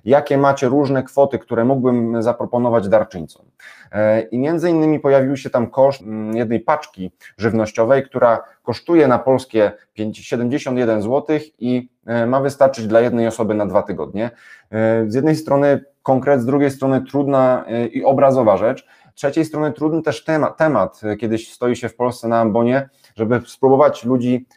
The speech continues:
przenieść tam daleko i jeszcze jakoś ich zmotywować i powiedzieć im: „Tak, to jest ważne, żebyśmy się solidaryzowali z ludźmi na, na całym świecie”.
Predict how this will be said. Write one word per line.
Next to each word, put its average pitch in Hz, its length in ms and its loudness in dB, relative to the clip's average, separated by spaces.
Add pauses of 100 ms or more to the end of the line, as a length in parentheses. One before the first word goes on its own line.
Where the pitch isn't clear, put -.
przenieść 135 500 0
tam 107 160 0
daleko 110 460 2
i 107 120 -6
jeszcze 120 340 0
jakoś 117 340 -2
ich 113 120 -6
zmotywować 117 640 0
i 95 40 -12
powiedzieć 113 360 -4
im: 107 160 -4
„Tak, 135 360 -2 (280)
to 127 100 -2
jest 113 180 -2
ważne, 135 300 4
żebyśmy 120 280 -4
się 123 80 -12
solidaryzowali 117 680 0
z 104 40 -4
ludźmi 113 280 -4
na, 110 300 -2 (240)
na 110 120 -2
całym 110 280 0
świecie”. - 480 -4